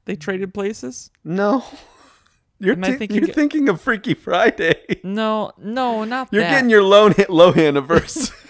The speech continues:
Speaker 2: <laughs> mixed
Speaker 1: Oh,
Speaker 2: up.
Speaker 1: what? Okay, maybe, maybe that's the problem. What was the, uh, the Olsen twin movie where they, where they switched parents?
Speaker 2: Uh,
Speaker 1: It was separated parents.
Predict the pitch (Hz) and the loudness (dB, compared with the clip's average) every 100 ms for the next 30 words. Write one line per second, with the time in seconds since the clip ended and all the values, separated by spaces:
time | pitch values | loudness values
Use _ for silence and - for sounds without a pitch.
0 | - 254 - 302 196 202 196 - 208 - | -4 -4 -2 -6 0 2 0 0 0 0
1 | - - 185 220 - - 208 - 196 202 | -4 0 0 2 0 -2 -6 -6 -6 -6
2 | - _ _ _ 170 185 180 170 151 151 | -10 _ _ _ -10 -4 -4 -6 -8 -6
3 | 120 127 - 151 175 220 220 - 208 185 | -8 -10 -12 -4 -2 -2 -6 -6 -8 -6
4 | 175 - 165 151 143 139 - _ _ - | -8 -6 -4 -4 -4 -6 -10 _ _ -20
5 | - - - - 135 - 196 208 160 - | -18 -20 -20 -16 -6 -4 -4 -6 -10 -10
6 | 139 143 135 131 127 135 123 123 127 _ | -10 -10 -10 -12 -12 -10 -8 -8 -8 _
7 | _ 143 147 135 135 - - 180 - - | _ -8 -6 -4 -4 -6 -8 -8 -8 -8
8 | 160 117 73 - - - _ - 107 98 | -8 -8 -12 -16 -18 -20 _ -12 -10 -8
9 | 98 98 95 95 92 135 131 - - 170 | -10 -10 -10 -10 -8 -6 -6 -6 -6 -4
10 | 160 165 - 151 143 143 143 - | -6 -6 -8 -8 -8 -10 -12 -18